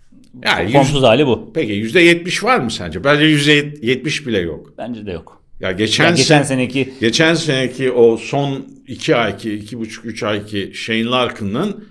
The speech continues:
Speaker 1: yüzde altmışı, yarısından biraz fazlası.
Speaker 2: Tabii, kesin.
Speaker 1: Bir de çok enteresan,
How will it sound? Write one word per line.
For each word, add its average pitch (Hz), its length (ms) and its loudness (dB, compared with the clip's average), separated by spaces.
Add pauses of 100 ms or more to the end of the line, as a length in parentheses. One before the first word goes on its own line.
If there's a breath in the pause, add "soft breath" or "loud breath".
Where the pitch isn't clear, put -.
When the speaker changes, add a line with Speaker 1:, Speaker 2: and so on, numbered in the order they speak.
(140)
Speaker 1:
yüzde 160 340 -4
altmışı, 110 720 -4 (500)
yarısından 185 720 2
biraz 170 340 2
fazlası. 95 680 -6
Speaker 2:
Tabii, 87 220 -8
kesin. - 240 -10 (1120 soft breath)
Speaker 1:
Bir 95 240 -6
de 202 400 2 (200)
çok - 280 -2
enteresan, 143 840 -2